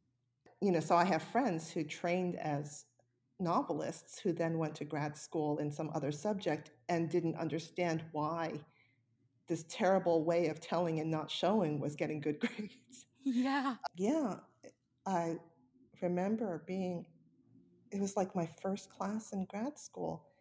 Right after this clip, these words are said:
Speaker 1: and the professor said, "Why did you not put this important piece of information up front?" And I thought, "Oh, 'cause you're supposed to build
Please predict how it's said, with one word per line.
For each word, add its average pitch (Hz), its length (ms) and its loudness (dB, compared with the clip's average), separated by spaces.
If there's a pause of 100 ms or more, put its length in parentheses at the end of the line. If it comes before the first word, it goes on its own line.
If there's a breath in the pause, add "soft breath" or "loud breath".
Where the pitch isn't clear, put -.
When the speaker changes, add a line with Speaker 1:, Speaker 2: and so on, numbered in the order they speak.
(360 soft breath)
Speaker 1:
and 185 180 4
the 185 60 -2
professor 196 540 0
said, 165 440 -6 (1000)
"Why 170 240 8
did 208 340 2
you 180 460 0 (360)
not 156 540 2
put 180 160 2
this 175 180 0
important 156 380 0
piece 165 200 -4
of 151 120 -4
information 156 520 -2
up 143 220 -6
front?" - 400 0 (120)
And 175 140 4
I 185 100 4
thought, 196 260 4
"Oh, 262 140 8
'cause - 240 -4
you're 175 80 0
supposed 185 380 -4
to 151 60 2
build 220 380 2